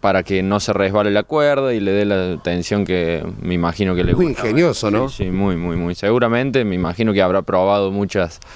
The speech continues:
Speaker 1: opciones, eh, y la verdad que se lo veía, bueno, muy, con mucha pasión y el que lo hacía encantado, que no le, no le costaba mucho hacerlo.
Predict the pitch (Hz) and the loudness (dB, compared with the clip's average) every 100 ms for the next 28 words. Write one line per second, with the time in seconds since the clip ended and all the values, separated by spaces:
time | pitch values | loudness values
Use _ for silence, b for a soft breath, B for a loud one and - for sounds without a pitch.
0 | B B B 87 80 - 135 101 92 87 | B B B -2 -2 0 0 2 -2 -4
1 | - 90 90 85 85 82 - B B B | -4 0 0 0 0 -2 -6 B B B
2 | B B - 107 101 101 113 139 135 117 | B B -4 0 2 2 2 0 -2 0
3 | 104 104 120 120 139 117 113 104 101 98 | 2 2 2 2 0 -2 -6 -4 0 0
4 | 90 101 110 110 90 92 - 131 147 139 | 0 2 2 0 0 0 0 -2 0 0
5 | 120 98 92 95 87 90 - 107 98 87 | -2 -2 -2 0 0 0 0 0 2 0
6 | 82 82 87 85 87 95 104 87 87 90 | -2 -4 -2 -2 0 2 2 2 -2 -2
7 | 92 87 87 90 92 - 87 - 101 90 | -2 -2 -2 -2 -2 -2 -2 2 2 2
8 | 95 95 95 87 85 - 98 82 | 0 -2 0 0 -2 -2 -2 -2